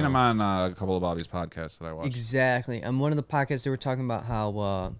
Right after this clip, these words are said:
Speaker 1: they made pocket pussies
Speaker 2: Okay.
Speaker 1: out of a, a Extendo Pringle can and, like, those sponges you wash dishes with.
Speaker 2: Mm.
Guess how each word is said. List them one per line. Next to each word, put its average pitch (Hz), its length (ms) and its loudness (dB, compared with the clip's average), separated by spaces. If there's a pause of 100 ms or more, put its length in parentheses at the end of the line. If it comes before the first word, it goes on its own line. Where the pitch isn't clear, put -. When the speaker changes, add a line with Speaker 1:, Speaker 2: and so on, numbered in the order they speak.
(540)
Speaker 1:
they 127 220 -2
made 117 880 0 (380)
pocket 117 340 0
pussies 170 680 -4
Speaker 2:
Okay. 87 240 -2 (100)
Speaker 1:
out 123 160 0
of 117 240 0 (380)
a, 117 280 0
a 117 140 0
Extendo 139 640 2
Pringle 139 320 0
can 156 480 2 (340)
and, 117 920 2 (1000)
like, 110 300 -8
those 110 240 -4
sponges 120 640 -2
you 113 80 -2
wash 110 380 2
dishes 127 360 -4
with. 143 320 -2
Speaker 2:
Mm. 101 220 0